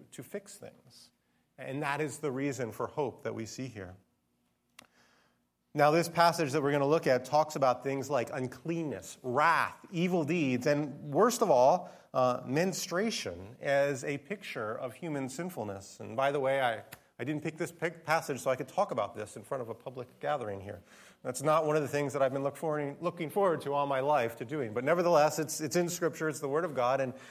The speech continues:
and thus I will proceed. Um, but pray for me, especially when we get to that point. Uh, but the, we have to have, as I said before, we have to have an accurate picture of how we appear before God, or our salvation makes no sense,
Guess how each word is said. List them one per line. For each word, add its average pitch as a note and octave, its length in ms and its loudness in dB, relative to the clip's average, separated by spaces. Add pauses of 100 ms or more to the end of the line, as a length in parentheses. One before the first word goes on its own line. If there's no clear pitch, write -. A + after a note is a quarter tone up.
(120)
and A2 160 -6
thus C#3 260 4
I C3+ 160 4
will B2 200 0
proceed. A#2+ 580 -4 (460)
Um, C#3 320 4 (180)
but B2+ 160 -6
pray F#3 160 2
for D3+ 160 -4
me, A#2+ 140 -2
especially C3 420 0
when B2 100 -2
we A#2 80 -2
get B2 120 -2
to B2 80 -8
that G#2 180 -6
point. G#2 360 -10 (500)
Uh, D3 380 4 (580)
but F#3+ 180 4
the, G3 220 0 (180)
we G3 200 2
have A3+ 320 2
to A3 80 0
have, F#3 480 0 (140)
as F3 120 -6
I F#3 80 -4
said F3 200 -4
before, E3+ 300 -4
we F3 120 0
have G3+ 340 0
to A#3+ 80 -4
have F#3 420 0
an F3 160 -2
accurate F#3+ 640 4
picture C#3 580 -4 (340)
of D#3+ 480 4
how F#3+ 240 6
we F#3+ 180 2
appear F3+ 320 -2
before E3 360 -4
God, C#3 440 -2 (280)
or F3 180 0
our E3 100 0
salvation C3+ 600 -8
makes A#2+ 260 -10
no G#2 140 -8
sense, - 580 -16